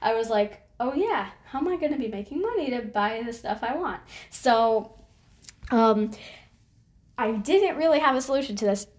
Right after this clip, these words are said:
because how would I do this without just,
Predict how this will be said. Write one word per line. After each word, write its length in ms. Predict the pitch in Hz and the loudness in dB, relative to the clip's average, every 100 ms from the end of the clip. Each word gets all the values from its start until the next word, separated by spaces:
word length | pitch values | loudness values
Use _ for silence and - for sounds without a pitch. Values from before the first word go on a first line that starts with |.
| _ - - | _ -10 0
because 500 | 269 285 269 262 240 - - - - - - _ _ _ - - _ _ _ _ _ _ | 2 4 4 4 -2 -12 -16 -18 -20 -20 -20 _ _ _ -20 -20 _ _ _ _ _ _
how 300 | - 320 311 | 0 2 4
would 220 | 285 403 294 | 2 0 0
I 140 | 233 | -2
do 180 | 202 190 | -4 -2
this 340 | 202 202 - _ _ _ | -4 -4 -12 _ _ _
without 520 | - 240 226 208 208 - - | 0 2 4 2 0 -8 -14
just, 280 | - 208 | -12 -12